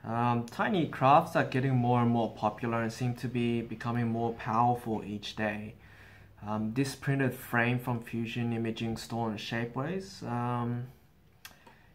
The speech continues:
it's a Shapeways item, so it, it'll never be out of stock. The small size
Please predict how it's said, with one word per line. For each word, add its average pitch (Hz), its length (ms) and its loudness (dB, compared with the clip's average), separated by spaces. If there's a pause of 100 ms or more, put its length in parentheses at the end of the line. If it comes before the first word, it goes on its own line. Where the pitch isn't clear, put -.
it's 131 140 -8
a 135 40 -2
Shapeways 135 520 2
item, 131 380 6
so 123 500 2 (160)
it, 131 200 0
it'll 135 120 0
never 143 300 4
be 120 160 4
out 107 160 4
of - 100 -8
stock. - 460 -2 (1300)
The 139 80 -8
small 180 260 4
size 135 800 8